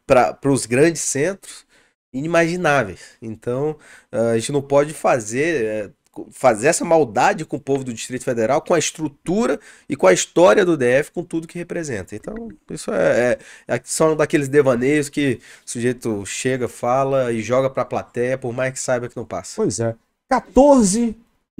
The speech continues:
Speaker 2: ministérios, novos ministérios, o atual presidente eleito, presidente eleito, está criando.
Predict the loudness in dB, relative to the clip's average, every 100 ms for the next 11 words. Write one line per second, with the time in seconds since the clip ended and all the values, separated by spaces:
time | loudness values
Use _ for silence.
0 | -8 -10 _ _ -2 0 2 0 0 2
1 | 2 0 -6 -12 -16 _ _ 2 4 4
2 | 0 -2 -2 -2 -4 -4 -6 -6 -8 -12
3 | -16 _ _ _ _ _ _ 0 2 2
4 | -2 _ _ -2 -2 2 2 2 0 -2
5 | -8 _ _ _ -2 2 4 2 0 -2
6 | 2 2 4 2 -2 -6 -6 _ _ _
7 | _ _ _ _ _ _ 0 0 2 -2
8 | -2 -2 0 2 0 -2 _ _ _ _
9 | _ _ -10 -4 -4 -4 -6 -8